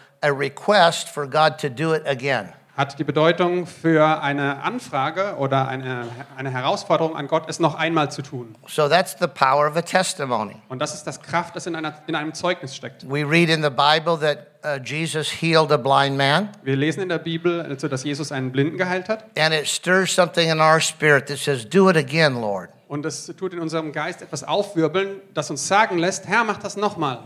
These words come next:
Speaker 1: We hear a testimony of someone that was saved out of, uh, great darkness.
Speaker 2: Wir hören also ein Zeugnis davon, dass jemand aus tiefster Dunkelheit gerettet
Speaker 1: And
Speaker 2: wurde.
Speaker 1: it stirs something in our heart that says, "Do it again, Lord."
Speaker 2: Und in unserem Herzen bewegt sich etwas, das sagt: "Herr, mach das noch mal."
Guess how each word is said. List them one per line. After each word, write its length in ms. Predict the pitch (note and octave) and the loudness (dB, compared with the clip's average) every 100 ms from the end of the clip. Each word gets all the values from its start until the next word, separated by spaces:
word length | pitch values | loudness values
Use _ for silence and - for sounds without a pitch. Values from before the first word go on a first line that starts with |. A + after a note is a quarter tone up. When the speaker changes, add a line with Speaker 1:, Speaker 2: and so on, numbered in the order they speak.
| - | -4
Speaker 1:
We 120 | D3 | 2
hear 200 | D3+ D#3+ | 6 6
a 60 | D3+ | 6
testimony 800 | - D#3+ - D#3+ D#3+ D#3 D3+ D3 | 4 2 2 2 4 4 4 2
of 120 | A#2+ | 2
someone 400 | - D#3+ D#3+ D#3 | 4 4 4 4
that 140 | D3 | 4
was 140 | D3 C#3+ | 2 2
saved 400 | - D#3 E3 E3 | 4 4 4 4
out 180 | D3+ C#3+ | 4 6
of, 240 | C#3+ C3 | 4 2
uh, 320 | C3+ D3+ C#3 C3+ | 2 4 4 2
great 360 | D3 D#3+ D3+ | 2 2 4
darkness. 680 | C#3+ C3+ C3+ D3+ F3+ - - _ _ | 6 6 4 -2 -4 -6 -12 _ _
Speaker 2:
Wir 100 | C#3 | -4
hören 200 | D3+ E3 | -2 -2
also 240 | E3 D3+ | -4 -8
ein 160 | E3+ C#3+ | -8 -8
Zeugnis 400 | - D#3 E3 E3+ | -2 -2 -2 -6
davon, 320 | F3+ F#3 E3+ | -4 -4 -2
dass 160 | D#3 C3+ | -4 -4
jemand 240 | D3+ D3 | -6 -4
aus 240 | D3 C3+ - | -6 -8 -12
tiefster 320 | F#3 F#3 F#3+ | -14 -8 -4
Dunkelheit 460 | F3+ F#3+ F#3 E3+ E3 | -2 -2 -2 -6 -6
gerettet 380 | C#3 D3 - | -8 -8 -10
Speaker 1:
And 140 | F#2 C3+ | -2 2
Speaker 2:
wurde. 100 | C#3+ | 2
Speaker 1:
it 140 | C#3 | 2
stirs 480 | - - D#3+ D#3+ C#3+ | -2 0 4 6 4
something 340 | D#3+ D3 D3 C#3+ | 2 0 -2 -2
in 120 | C#3+ | 4
our 180 | C#3 C3 | 6 8
heart 300 | C#3 C3 - | 6 6 0
that 100 | C3+ | -12
says, 300 | - C3+ A2 | -6 -6 -6
"Do 220 | D#3+ D3+ | -4 2
it 80 | D3+ | 2
again, 380 | C#3 A#2+ C#3 A2 | 0 -4 -6 -6
Lord." 180 | G#2+ G2 | -10 -10
Speaker 2:
Und 80 | C#3+ | -2
in 80 | E3+ | 0
unserem 220 | D#3+ E3 | 0 -2
Herzen 300 | E3 E3+ F3 | -4 -6 -10
bewegt 360 | D#3+ F3 A3 - | -4 -2 -2 -6
sich 120 | E3+ | -14
etwas, 260 | F3+ F3 - | -14 -14 -12
das 200 | C#3 - | -12 -4
sagt: 380 | D3 F3 - | -2 -2 -4
"Herr, 340 | C3 E3 F#3+ C3+ | -8 -2 -2 -2
mach 180 | D3 E3+ | -4 -2
das 160 | G3 F#3 | -4 -4
noch 200 | G3+ G3+ | -6 -6
mal." 260 | F3 C3 | -12 -12